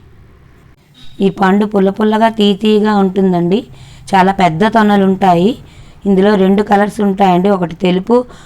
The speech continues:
ఒకటి మంచి లైట్ పింక్ కలర్లో వస్తుందండి. చాలా బాగుంటాయి. ఈ మధ్య మార్కెట్లో కూడా బాగానే వస్తున్నాయండి ఈ టైప్ కాయలు. అయితే వాళ్ళు ఆర్గానిక్‌గా అయితే పండించరు, మన ఇంట్లో కాబట్టి ఆర్గానిక్‌గా మనం పండించుకుంటున్నాము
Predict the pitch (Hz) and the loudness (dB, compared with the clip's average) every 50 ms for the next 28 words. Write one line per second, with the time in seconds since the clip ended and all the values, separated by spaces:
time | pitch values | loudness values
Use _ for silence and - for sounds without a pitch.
0 | - - - - 196 202 190 196 190 180 180 190 185 190 208 196 180 180 185 190 | -16 -6 -6 -2 -2 -2 -2 0 -2 0 -2 -2 -2 -2 0 0 2 2 0 0
1 | 190 - - 202 190 185 190 - - - 208 202 196 190 190 190 180 175 170 - | -2 -2 -2 -2 0 0 -2 -6 -4 -2 0 0 2 2 0 0 0 -2 -4 -6
2 | - - 185 180 170 165 170 165 190 - - - - - - - - - - - | -6 -6 -4 -2 -2 -2 -2 -2 -4 -4 -6 -12 -20 -20 -20 -20 -20 -14 -4 0
3 | 196 180 180 185 202 202 190 190 190 190 185 185 175 - 196 175 165 175 220 269 | 2 2 2 4 2 2 2 2 2 2 2 0 0 0 0 0 2 2 0 -2
4 | - - _ _ _ _ _ _ _ - - - - - 196 202 196 190 180 175 | -4 -12 _ _ _ _ _ _ _ -20 -20 -20 -10 -4 -2 0 0 0 0 0
5 | 180 220 220 202 196 190 196 196 196 233 226 - - 233 226 226 220 - 214 214 | 0 0 0 2 2 2 2 0 0 -4 -6 -4 -2 -2 -2 -2 0 -2 0 0
6 | 220 220 226 220 220 - - - - - - 180 180 180 180 196 202 202 214 220 | 2 0 0 -2 -4 -10 -16 -20 -20 -10 -2 2 4 4 4 4 2 2 2 2
7 | 214 196 - - - 202 196 185 180 175 175 175 190 190 185 180 175 175 175 165 | 0 -2 -2 -6 -4 -2 0 0 2 0 0 0 0 0 0 0 -2 -2 -4 -4
8 | - 185 180 175 - - 185 180 175 175 175 170 185 226 247 - - - - - | -4 -4 -4 -4 -4 0 2 2 4 4 2 0 -2 -4 -4 -8 -18 -20 -20 -20
9 | - - - - 185 185 175 214 220 220 202 202 196 196 196 185 180 180 180 185 | -20 -16 -6 -4 -4 -2 -2 0 0 2 4 4 4 4 4 4 4 4 2 2
10 | 202 202 208 208 196 196 214 208 196 196 202 220 208 220 202 185 185 190 190 180 | 2 2 2 0 -2 0 0 0 0 0 -4 -6 -4 -2 -2 0 0 0 -2 -2
11 | - - - 175 202 254 - - - - - - - - - - 202 196 196 196 | -4 -6 -4 -4 -4 -4 -6 -14 -20 -20 -20 -20 -20 -14 -12 -6 -2 -2 0 0
12 | 190 190 180 185 214 214 208 214 208 202 196 196 190 196 208 202 190 190 190 185 | 0 -2 -2 0 -2 -2 0 2 0 2 2 0 -2 0 0 2 2 2 0 0
13 | 196 196 196 190 180 196 196 202 196 190 185 175 - 185 175 170 175 180 175 - | 0 0 0 -2 -2 -2 -2 0 -2 -2 -4 -2 -2 -2 0 0 -2 -4 -6 -6
14 | - 196 190 175 175 - 180 170 160 160 170 208 | -6 -4 -4 -4 -4 -4 -4 -2 -2 -2 -4 -6